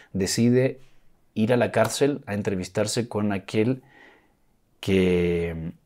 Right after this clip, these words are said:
mató a su mejor amiga en un atentado en un camión. Y decir, "Necesito perdonarte, déjame, déjame poder perdonarte". Y ahí comienza la obra.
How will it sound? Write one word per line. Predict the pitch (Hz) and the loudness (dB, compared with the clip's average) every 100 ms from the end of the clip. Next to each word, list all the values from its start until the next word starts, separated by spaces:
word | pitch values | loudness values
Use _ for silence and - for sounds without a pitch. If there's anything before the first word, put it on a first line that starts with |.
| - | -6
mató | 95 95 113 | -2 2 2
a | |
su | 107 | 2
mejor | 107 101 113 | 0 -2 0
amiga | 110 107 117 | 0 0 0
en | 113 | 0
un | 101 | -2
atentado | 95 95 98 104 | -4 -4 -2 0
en | |
un | 98 | -2
camión. | 92 90 92 82 - - - - - - - - - | -4 -4 -4 -6 -14 -20 -20 -20 -20 -20 -20 -16 -6
Y | 104 | -4
decir, | 92 - 107 | -2 -2 -2
"Necesito | 101 - 101 101 | -2 -2 -4 -2
perdonarte, | 101 95 95 92 - - - - - - | -2 -2 -4 -6 -12 -20 -20 -20 -20 -8
déjame, | 92 - 113 110 107 - - - | -6 -2 0 0 -2 -8 -16 -4
déjame | 113 123 123 | 0 4 4
poder | 113 117 | 6 6
perdonarte". | 113 113 123 113 - - _ _ _ _ | 6 6 6 4 -2 -18 _ _ _ _
Y | - 104 | -4 0
ahí | 101 | 0
comienza | 107 101 95 - | -2 -6 -6 -8
la | 95 - | -8 -10
obra. | - | -14